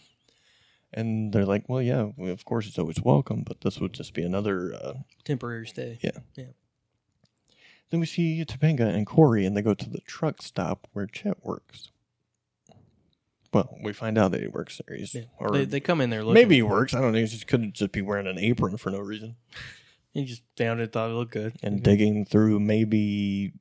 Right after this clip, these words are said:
Speaker 1: trash to find maybe pie to eat. I don't know.
Speaker 2: Yeah. But it's, I don't know what the fuck that was he was getting. But, uh, yeah, they go in there, look for him. They find him.
Speaker 1: Uh, Corey has a little dance with a random girl.
Speaker 2: Yeah,
Speaker 1: Uh,
Speaker 2: so
Speaker 1: Topanga gets mad, and they go outside to fight.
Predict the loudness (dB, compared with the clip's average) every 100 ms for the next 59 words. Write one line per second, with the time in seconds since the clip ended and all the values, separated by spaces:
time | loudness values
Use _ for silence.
0 | _ -2 2 4 2 0 -12 -4 -4 0
1 | 0 2 0 -2 -2 -2 0 2 2 0
2 | 0 -4 -2 -6 -6 -10 -12 -12 -14 -18
3 | _ -10 -8 -8 -16 _ -2 0 0 -8
4 | _ -12 -6 -4 -4 0 -2 -2 -6 -4
5 | -4 -8 -14 -10 -10 -12 -12 -12 -12 -10
6 | -12 0 6 6 6 2 -4 -4 4 6
7 | 8 8 6 8 6 4 4 6 6 6
8 | 4 4 4 6 6 4 2 _ _ _
9 | _ _ _ _ _ _ _ _ -20 _
10 | _ 2 6 6 6 4 4 4 4 4
11 | 2 0 -2 0 2 2 2 0 2 0
12 | 0 -4 -6 -6 -8 0 2 2 4 4
13 | 4 2 0 2 2 2 0 -2 2 4
14 | 4 2 -2 -2 -6 -8 -6 -6 -10